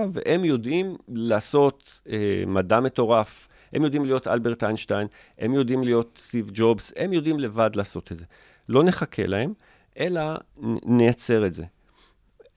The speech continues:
אה, מי שהתחיל את זה בצורה מסוימת, זה, אני חושב, <laughs> במידה רבה, זה ברית המועצות, שהיה דבר כזה פעם, שהם היו לוקחים ילדים קטנים, כל,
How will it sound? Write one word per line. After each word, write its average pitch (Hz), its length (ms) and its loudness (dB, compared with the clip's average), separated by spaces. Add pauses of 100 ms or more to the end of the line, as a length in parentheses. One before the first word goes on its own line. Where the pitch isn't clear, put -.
אה, 98 280 0
מי 135 180 2
שהתחיל 175 540 -2
את 160 100 0
זה 127 160 0
בצורה 120 800 2
מסוימת, 131 640 2
זה, 107 260 -2 (180)
אני 104 180 -4
חושב, 135 380 2 (120)
<laughs> - 80 -20
במידה 117 440 0
רבה, 123 300 4
זה 104 280 -2
ברית 104 280 -6
המועצות, 123 760 2
שהיה 104 320 2
דבר 110 280 2
כזה 107 240 -4
פעם, 101 320 0 (540)
שהם 107 260 -4
היו 139 160 2
לוקחים 147 320 0
ילדים 123 320 2
קטנים, 123 560 -2
כל, 156 180 2